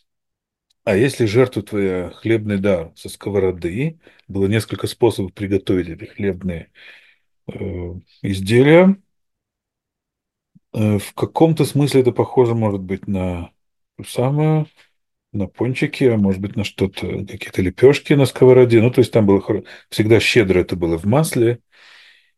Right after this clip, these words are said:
И вот такой был способ, тоже из тонкой пшеничной муки, уже смешанной с оливковым маслом, и она должна быть пресная.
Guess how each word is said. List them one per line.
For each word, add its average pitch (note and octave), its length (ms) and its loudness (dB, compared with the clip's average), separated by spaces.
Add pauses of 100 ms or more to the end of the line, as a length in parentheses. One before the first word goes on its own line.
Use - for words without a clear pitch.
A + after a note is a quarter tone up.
(160)
И A#2 380 -4
вот G#2+ 240 -4
такой G2 460 0
был G2+ 240 -6
способ, D3+ 540 0
тоже A#2+ 240 4
из G#2+ 80 0
тонкой G#2+ 300 -4
пшеничной A2 420 -6
муки, A2 260 -2
уже C3 200 2
смешанной A2 540 -2
с - 120 -12
оливковым A#2+ 380 -2
маслом, D#3+ 520 -2 (380)
и A2 60 -4
она A#2 160 0
должна A#2+ 240 2
быть A#2+ 180 -2
пресная. F2+ 640 -4